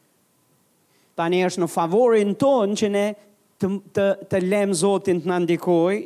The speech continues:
njëzet e katër orët e, e ditës. Është në favorin ton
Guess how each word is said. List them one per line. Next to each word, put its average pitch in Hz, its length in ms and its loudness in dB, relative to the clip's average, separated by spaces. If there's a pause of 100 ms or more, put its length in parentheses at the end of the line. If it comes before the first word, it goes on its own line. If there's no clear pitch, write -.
njëzet 175 320 0
e 175 80 -4
katër 170 380 -2
orët 170 400 0
e, 156 160 -4 (260)
e 156 160 -2
ditës. 123 640 -6 (100)
Është 156 160 -6
në 170 80 -2
favorin 175 560 0
ton 175 400 0